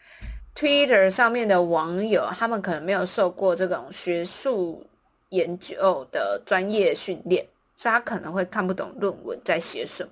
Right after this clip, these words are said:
么，所以他可能看一看就觉得，看，竟然有人在那边打手枪就可以当博士论文，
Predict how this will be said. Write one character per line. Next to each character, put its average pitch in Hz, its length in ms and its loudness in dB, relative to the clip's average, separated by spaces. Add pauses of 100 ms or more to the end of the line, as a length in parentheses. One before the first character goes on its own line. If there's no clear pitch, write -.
么， - 120 -18 (520)
所 - 160 0
以 190 40 4
他 196 240 4
可 208 160 -4
能 156 140 -8
看 190 180 -6
一 165 40 -6
看 190 180 -6
就 180 100 -4
觉 180 140 -10
得， 156 100 -12 (460)
看， 311 380 -4
竟 320 140 -2
然 277 120 -2
有 262 120 2
人 220 180 -2
在 285 80 -4
那 269 40 -4
边 277 120 -8
打 240 240 -2
手 269 240 -2
枪 285 300 -6 (340)
就 - 80 -6
可 277 180 0
以 220 220 2
当 247 300 0
博 240 220 0
士 262 200 -8
论 254 180 -4
文， 202 220 -4